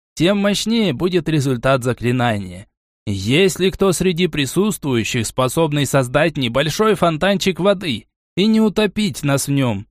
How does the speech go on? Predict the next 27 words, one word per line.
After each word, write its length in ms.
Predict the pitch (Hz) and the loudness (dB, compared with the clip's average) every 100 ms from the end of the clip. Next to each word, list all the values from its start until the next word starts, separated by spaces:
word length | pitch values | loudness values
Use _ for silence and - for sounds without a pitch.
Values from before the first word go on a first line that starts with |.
| _ _ _ _ - | _ _ _ _ -10
Снова 360 | 110 170 196 | -4 0 2
раздался 480 | 160 131 143 147 131 | 2 2 0 0 -2
дружный 400 | 120 151 113 117 | -2 -2 0 -2
хохот 400 | - 139 113 - | 0 -2 -2 -2
аудитории. 760 | 107 104 101 92 127 147 147 - _ _ - | -2 -2 -6 -2 0 0 -2 -4 _ _ 0
Народ 300 | 117 196 196 | 2 2 2
явно 300 | 226 214 165 | 0 2 0
нашёл, 300 | 156 196 196 | 0 0 0
на 120 | 143 | 0
ком 180 | 185 175 | 0 2
вымещать 440 | 156 156 - 196 | 2 0 0 -2
своё 220 | - 127 | 0 0
весёлое 480 | 131 127 151 143 123 | 0 0 0 2 2
настроение 640 | 120 117 120 127 160 160 104 | 0 -2 0 2 2 2 0
в 80 | 101 | -2
отместку 460 | 101 135 160 - | -2 -2 -2 -2
за 140 | 107 104 | -2 0
пережитые 580 | 123 117 120 175 180 | 0 -2 0 -2 0
минуты 380 | 165 151 170 160 | 0 2 0 2
ужаса. 540 | 180 196 139 - 95 - _ _ _ _ _ _ | 2 2 0 -2 -8 -12 _ _ _ _ _ _
Желающих 720 | - 95 101 113 170 165 156 127 | -6 -2 2 2 2 0 0 0
же 160 | 120 | 2
опростоволоситься 920 | 120 131 113 113 107 104 165 180 165 | 0 0 -2 0 0 0 0 -2 -4
перед 260 | 160 170 160 | -2 -2 -2
всеми 340 | - 220 202 | -2 -2 0
не 100 | 190 | 0
нашлось, 640 | 202 175 - 185 196 - | 0 0 -2 -2 -2 -4